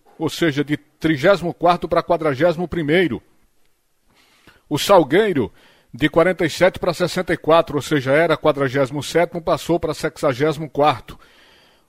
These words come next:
O Central, de oitenta e seis pra oitenta e sete, era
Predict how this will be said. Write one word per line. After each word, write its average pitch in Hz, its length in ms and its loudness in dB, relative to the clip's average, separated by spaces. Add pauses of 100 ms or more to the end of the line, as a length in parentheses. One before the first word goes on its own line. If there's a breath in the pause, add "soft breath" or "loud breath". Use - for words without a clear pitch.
O 165 80 -2
Central, 208 560 4
de 185 140 2
oitenta 196 400 2
e 160 60 0
seis 190 320 -2
pra 190 100 -2
oitenta 190 400 -2
e 165 60 -2
sete, - 640 0 (520)
era 180 460 4